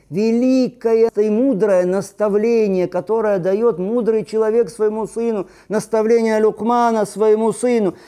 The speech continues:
Аллах Субхану ва Тааля ведь приводит в Коране, в своём Писании, вот это наставление, увещевание Лукмана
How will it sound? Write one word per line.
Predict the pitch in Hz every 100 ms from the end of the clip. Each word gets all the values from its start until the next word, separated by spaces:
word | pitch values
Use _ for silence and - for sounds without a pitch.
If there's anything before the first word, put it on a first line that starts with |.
| -
Аллах | - 262 294 311
Субхану | 302 226 269 311 294
ва | 285
Тааля | 294 302 285
ведь | 277 277
приводит | 262 294 269 -
в |
Коране, | 254 247 269 262 226
в |
своём | - 247 247
Писании, | 240 220 262 254 240 220
вот | 220 240
это | 240
наставление, | 240 233 247 233 247 269 247 214 208
увещевание | 208 - 220 233 240 214 214
Лукмана | 214 202 247 247 202 156